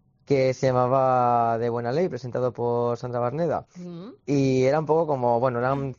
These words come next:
Speaker 1: juicios un poco simulados, pero, eh, me parecía muy chulo la
Speaker 2: Mm.
Speaker 1: figura del juez como persona que, bueno, pues que dirige, que después tiene que decidir. Y al final, pues, me decidí a estudiar Derecho con esa vocación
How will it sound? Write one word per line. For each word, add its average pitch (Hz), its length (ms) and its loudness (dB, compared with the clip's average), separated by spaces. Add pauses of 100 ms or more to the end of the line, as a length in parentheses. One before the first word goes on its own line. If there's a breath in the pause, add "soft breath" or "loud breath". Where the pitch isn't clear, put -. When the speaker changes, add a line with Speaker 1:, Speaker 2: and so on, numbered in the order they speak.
(100)
Speaker 1:
juicios 131 300 -6
un 127 80 -8
poco 123 180 0
simulados, 135 560 -2
pero, 123 540 0
eh, 95 140 -10
me 135 200 -4
parecía 139 360 0
muy 180 160 -4
chulo 180 440 0
la 127 480 0
Speaker 2:
Mm. 117 60 -10
Speaker 1:
figura 127 300 -2
del 143 140 -4
juez 147 500 -2
como 123 320 -8
persona 127 300 -6
que, 120 300 -2
bueno, 127 200 -4
pues 113 160 -8
que 107 80 -10
dirige, 120 480 -8
que 113 100 -6
después 107 240 -10
tiene 123 160 -10
que 123 140 -6
decidir. 127 400 -6 (640 loud breath)
Y 143 300 0
al 127 120 0
final, 127 320 -4
pues, 147 160 -4
me 135 120 -4
decidí 117 440 -6
a 123 180 0
estudiar 123 340 -4
Derecho 147 320 -4
con 135 120 -6
esa 117 200 -8
vocación 151 600 -4